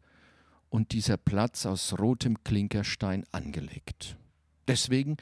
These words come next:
nennen ihn die Dietzenbacher Roter Platz. Allerdings gab es neunzehnhundertdreiundsiebzig und in den siebziger Jahren eine Hochburg der Kommunisten hier in Dietzenbach. Und die Dietzenbacher nannten diesen Platz auch Roten Platz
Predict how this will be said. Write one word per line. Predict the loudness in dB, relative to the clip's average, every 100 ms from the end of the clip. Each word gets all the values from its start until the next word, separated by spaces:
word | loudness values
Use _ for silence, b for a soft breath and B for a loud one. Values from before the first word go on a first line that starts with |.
| B B B
nennen | 2 4 4
ihn | 4 2
die | 2
Dietzenbacher | 0 -2 -4 0 2 4 4
Roter | 4 2 0
Platz. | 0 0 0 -2 0
Allerdings | 4 6 6 4 4 4 2 -2 -4 2
gab | 4 4 2
es | -2 -2 -8 -16 b b b b
neunzehnhundertdreiundsiebzig | 0 2 2 2 2 0 0 2 4 2 0 -4 -4 -4 -6 b b
und | -12 -6
in | -4
den | -2 -4
siebziger | -6 -6 -2 2 2
Jahren | 2 2 4 4
eine | 4 4 6
Hochburg | 4 4 4 4 4
der | 2
Kommunisten | 4 4 6 4 2 0 -2
hier | -2 -2 -2 -6 B B
in | -4
Dietzenbach. | -2 -4 -4 -6 -6 -6 2
Und | 2 2 B -4
die | -2
Dietzenbacher | 0 -2 0 2 4 4
nannten | 4 6 4 0 -4 -2
diesen | 0 0 -2
Platz | 0 0 0
auch | 0
Roten | 2 2 2 0
Platz | 2 0